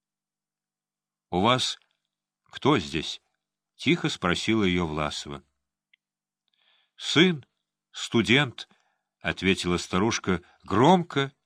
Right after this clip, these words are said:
и быстро. "А у вас?" "Тоже сын,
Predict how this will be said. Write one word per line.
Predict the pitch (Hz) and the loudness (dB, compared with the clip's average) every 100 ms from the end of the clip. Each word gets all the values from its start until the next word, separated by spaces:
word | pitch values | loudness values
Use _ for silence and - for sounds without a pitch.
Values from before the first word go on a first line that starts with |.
| - | -6
и | 98 | -6
быстро. | 80 76 - - - _ _ _ _ | -4 -8 -10 -16 -18 _ _ _ _
"А | 110 | 2
у | 160 101 | 4 6
вас?" | 113 131 - _ _ _ _ _ _ _ _ _ _ | 4 2 -4 _ _ _ _ _ _ _ _ _ _
"Тоже | - 170 196 131 | 2 4 6 4
сын, | - 131 107 78 | 2 2 0 0